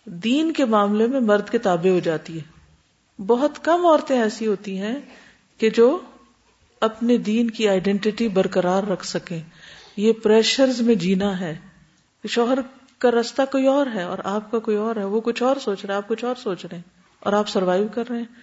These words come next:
اور آپ پورے خاندان کو ساتھ لے کے چل رہے ہیں۔ یہ آسان کام نہیں ہے،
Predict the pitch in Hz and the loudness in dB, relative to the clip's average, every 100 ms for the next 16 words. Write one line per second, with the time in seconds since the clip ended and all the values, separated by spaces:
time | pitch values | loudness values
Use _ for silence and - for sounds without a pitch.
0 | - _ _ - 208 220 214 226 233 214 | -20 _ _ -4 0 0 2 4 4 2
1 | 190 185 208 220 214 202 196 185 170 185 | 0 2 2 2 -2 -2 -2 2 2 2
2 | 240 240 226 233 220 220 _ _ _ _ | -2 -2 -4 -4 -8 -10 _ _ _ _
3 | _ _ _ _ 196 190 190 196 214 226 | _ _ _ _ -2 -2 0 -2 -2 -2
4 | 233 226 262 254 | -4 -2 -4 -6